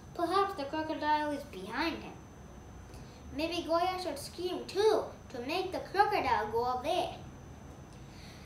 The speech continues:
Zzz! Goya screams loudly.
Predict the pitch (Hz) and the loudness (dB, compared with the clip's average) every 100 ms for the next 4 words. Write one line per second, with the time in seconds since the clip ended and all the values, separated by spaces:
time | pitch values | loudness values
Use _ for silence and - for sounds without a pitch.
0 | 294 392 494 480 480 440 427 403 339 285 | 2 4 6 4 4 2 0 0 0 0
1 | 247 - - - - - - - - - | -2 -6 -10 -12 -12 -12 -12 -12 -12 0
2 | 339 392 359 - - 359 392 392 359 311 | 6 8 10 6 4 4 6 6 2 4
3 | 285 233 202 - | 4 4 0 -4